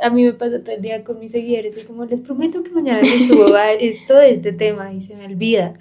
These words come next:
Speaker 2: Sí, a mí
Speaker 1: No
Speaker 2: me
Speaker 1: es
Speaker 2: toca
Speaker 1: porque no.
Speaker 2: anotar todo.
Speaker 1: Pero si tú de verdad
Speaker 2: Wow.
Speaker 1: quieres hacer esto, lo hacemos.
Speaker 2: Ay, sí,
Speaker 1: Yo
Speaker 2: hagámoslo.
Speaker 1: me monto.
Speaker 2: <laughs> Pues
Speaker 1: Yo
Speaker 2: ya
Speaker 1: me
Speaker 2: me
Speaker 1: monto.
Speaker 2: sentí demasiado
Speaker 1: Mm.
Speaker 2: mal. Lo voy a anotar apenas salga acá y lo voy a cumplir.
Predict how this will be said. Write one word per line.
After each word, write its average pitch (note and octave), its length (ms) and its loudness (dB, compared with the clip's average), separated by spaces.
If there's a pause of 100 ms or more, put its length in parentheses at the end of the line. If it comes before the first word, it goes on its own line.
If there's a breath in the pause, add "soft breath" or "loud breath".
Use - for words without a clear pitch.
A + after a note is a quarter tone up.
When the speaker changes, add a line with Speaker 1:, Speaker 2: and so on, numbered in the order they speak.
Speaker 2:
Sí, - 180 -6
a G#3+ 100 2
mí G3 40 0
Speaker 1:
No F3+ 60 2
Speaker 2:
me F3 60 0
Speaker 1:
es E3+ 60 -6
Speaker 2:
toca F3+ 140 -4
Speaker 1:
porque F#3 80 0
no. F#3 80 -2
Speaker 2:
anotar G3 300 -6
todo. F#3 240 -6 (140)
Speaker 1:
Pero B3+ 220 4
si B3+ 140 -8
tú B3 160 0
de A#3+ 60 6
verdad B3 240 2
Speaker 2:
Wow. F3 40 0
Speaker 1:
quieres G#3 240 2
hacer A3+ 260 -4
esto, G#3 340 -4
lo A#3 120 -6
hacemos. F#3 320 -10
Speaker 2:
Ay, G#3+ 160 -8
sí, G#3+ 140 -16
Speaker 1:
Yo - 80 -4
Speaker 2:
hagámoslo. A3 260 -2
Speaker 1:
me A3 120 -8
monto. F#3+ 360 -4 (160)
Speaker 2:
<laughs> - 160 -16
Pues C#4+ 120 2
Speaker 1:
Yo D4 40 0
Speaker 2:
ya D4 80 2
Speaker 1:
me C4 60 2
Speaker 2:
me B3 60 4
Speaker 1:
monto. A#3+ 120 2
Speaker 2:
sentí B3+ 180 2
demasiado A3+ 500 2
Speaker 1:
Mm. A3+ 40 -4
Speaker 2:
mal. A3 240 0
Lo A3 60 2
voy A3 100 2
a - 40 0
anotar G#3+ 300 0
apenas G#3+ 360 -2
salga G3+ 280 -2
acá A#3+ 220 -2
y B3+ 40 -2
lo C4+ 80 0
voy A3 100 0
a - 40 -20
cumplir. A2 460 -10